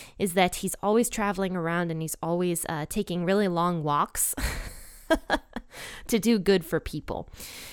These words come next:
So, uh, obviously, because he knows where people are that need this stuff. So it says that he leaves Tyre and Sidon, and he came to the Sea of Galilee through the middle of the region of Decapolis. So this is something that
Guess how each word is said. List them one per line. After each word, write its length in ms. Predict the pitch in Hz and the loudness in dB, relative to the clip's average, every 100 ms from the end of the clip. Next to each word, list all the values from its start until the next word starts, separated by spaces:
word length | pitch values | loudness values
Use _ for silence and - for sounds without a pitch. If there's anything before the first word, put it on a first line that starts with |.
| - | -10
So, 340 | - - 202 185 | 0 6 8 8
uh, 160 | 175 - | 6 4
obviously, 400 | 196 180 - 170 | 2 2 0 -2
because 240 | 165 185 | -2 -4
he 100 | 175 | -2
knows 300 | 165 156 151 | 0 0 0
where 240 | 151 131 - - | -2 -4 -6 -10
people 260 | - 156 156 | -8 -4 -2
are 200 | 170 147 | 2 2
that 160 | 147 156 | 2 0
need 200 | 185 170 | 0 0
this 160 | 131 - | -2 -2
stuff. 240 | 143 - - - - | -2 -4 -8 -18 -6
So 140 | - 254 | 2 6
it 40 | |
says 220 | 320 339 | 6 6
that 100 | 285 | 4
he 160 | 226 226 | 4 2
leaves 400 | 196 285 339 320 | 4 4 4 2
Tyre 260 | 262 262 | 2 2
and 140 | 269 247 | 2 2
Sidon, 340 | 220 196 196 | 0 0 0
and 120 | 190 | 0
he 80 | 202 | -2
came 400 | - - 240 269 | -2 -2 0 0
to 100 | - | -2
the 100 | 220 | -2
Sea 240 | - 214 202 | 0 0 0
of 100 | 180 | 0
Galilee 420 | 185 190 165 156 | 0 0 0 -2
through 240 | - 202 | -2 -2
the 80 | 180 | 0
middle 300 | 170 185 202 | 0 2 2
of 140 | - 170 | 0 -2
the 80 | 165 | -2
region 280 | 160 170 | -4 -4
of 240 | - 160 151 - | -6 -6 -6 -10
Decapolis. 920 | - - 160 156 110 - - - - - _ - - - - - - | -12 -8 -6 -6 -8 -8 -4 -4 -6 -12 _ -20 -16 -14 -14 -12 0
So 140 | 233 | 4
this 240 | 240 330 | 6 6
is 140 | 392 302 | 4 4
something 480 | 262 233 226 208 185 | 2 2 0 0 2
that 380 | 180 165 - | 2 2 -2